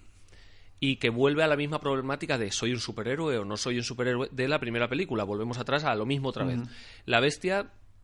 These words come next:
Speaker 1: ahí está, en plan, "Quiero que salga la bestia para que haya una revolución", no hace nada tampoco. Pero es que además la doctora
Speaker 2: Mm.
Speaker 1: solo te dice, "Bueno, los estudios, es mi, es mi campo de estudio y quiero, antes de que os metan aquí
Speaker 2: Mm.
Speaker 1: para siempre, quiero salvaros o quiero que os deis cuenta de que esto".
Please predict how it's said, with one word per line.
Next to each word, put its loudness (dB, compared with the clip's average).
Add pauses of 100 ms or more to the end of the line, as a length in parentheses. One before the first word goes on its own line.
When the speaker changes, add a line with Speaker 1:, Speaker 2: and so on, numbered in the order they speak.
(220)
Speaker 1:
ahí 6
está, 0
en -6
plan, -2
"Quiero -4
que -2
salga -4
la 0
bestia -4
para -2
que -4
haya 0
una -2
revolución", 2
no 4
hace 6
nada 8
tampoco. 0 (340)
Pero 6
es 0
que 10
además 12
la 8
doctora 6
Speaker 2:
Mm. -6 (100)
Speaker 1:
solo 6
te 6
dice, 4 (680)
"Bueno, 8
los 6
estudios, 8
es 8
mi, 6
es 6
mi 8
campo 8
de 8
estudio 8
y 6
quiero, 6 (100)
antes 6
de 4
que 4
os 6
metan 4
aquí 4
Speaker 2:
Mm. 4
Speaker 1:
para 6
siempre, 2
quiero 6
salvaros 8
o 0
quiero 2
que 2
os 2
deis 2
cuenta 2
de 0
que -2
esto". -6